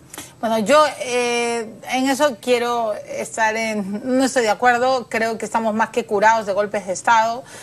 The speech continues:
vamos más de veinte años de transiciones democráticas y ojalá continuemos en esa senda. Daniel, eh, en Río Revuelto, ganancia de pescadores turbios, ¿no es cierto?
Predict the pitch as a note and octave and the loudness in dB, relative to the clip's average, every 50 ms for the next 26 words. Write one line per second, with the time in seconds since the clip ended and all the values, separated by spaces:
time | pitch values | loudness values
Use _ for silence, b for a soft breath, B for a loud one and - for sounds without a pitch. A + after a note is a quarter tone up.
0 | B B B B - G#3+ G#3+ A3 G#3+ G#3 G#3+ A3+ A3+ G#3 A3 G3 G#3+ A3 G#3+ G3+ | B B B B -4 -2 -2 0 0 0 0 0 0 0 0 0 0 0 0 2
1 | A#3 G#3+ G#3+ A3 A3 A3+ A3+ G#3 G#3 G#3 F#3+ G3+ F#3+ F#3 - G3 F3+ - A3 G#3+ | 2 2 4 2 2 0 -2 0 -2 -2 0 -2 -2 -2 -4 -8 -4 -2 -2 0
2 | G#3+ G#3+ G#3+ G3+ - - - D#3+ G#3 G3 F#3+ F3+ - A3 A3 G#3 - - G#3 - | 0 0 0 -2 -4 -6 -2 -2 0 0 0 -2 2 4 4 4 4 0 0 2
3 | G3+ G#3 A3 A3+ - - G3 - - G3 G3 G3+ G#3 G#3+ - B B B B B | 4 4 4 2 0 -2 -4 0 0 2 4 4 4 4 0 B B B B B
4 | B - G#3+ G#3 F3 G3+ F#3+ G3+ G#3 G#3+ A3 A#3 G#3+ - - G3 G3+ G#3 G#3+ G#3 | B -6 -4 -4 -2 -2 -2 -2 -2 0 0 -2 -4 -4 -6 -4 -2 -2 -2 0
5 | G3 G#3+ F#3+ - B3 A#3 G#3+ G#3 G3+ G3+ A3+ B3 - B B B B B B B | 0 0 0 2 2 2 2 4 4 4 2 2 -2 B B B B B B B
6 | B G#3 G#3 G3+ G3+ G#3 A3 A3+ A#3 B3+ B3 - G#3 G3+ G3+ G3+ G3 F#3+ G3+ - | B 0 2 2 2 2 2 2 0 0 -2 -2 0 0 0 0 -2 -4 -6 -10
7 | - _ - A3 G#3+ G#3 G#3 G3+ G3+ G3+ G3 G3 A#3 B3+ B3+ A#3+ A3+ G#3+ G3 A3+ | -14 _ -6 -2 -2 0 0 0 -2 -2 0 2 4 4 4 4 2 0 0 0
8 | A3+ A3 G#3+ C4 C4 B3+ A#3 G#3+ G#3 A3 A3+ A3+ - C4 B3 A#3 - - G3+ - | -2 0 2 2 4 4 4 2 2 2 0 0 2 2 2 2 0 -2 -6 -4
9 | - G3+ F#3+ G3+ A3+ A3 A#3 - - - D4+ C4+ A#3 G#3 F3+ F3+ F3+ F3 F3+ - | 0 0 2 2 2 0 -2 -4 -2 2 2 4 4 2 -2 -4 -10 -12 -12 -14
10 | - G#3 G3+ F#3+ - - A3 A3 G3+ G#3 - C4+ C#4 D#4 D#4+ | -8 -8 -8 -6 -2 -2 -2 -2 -2 0 2 2 2 2 0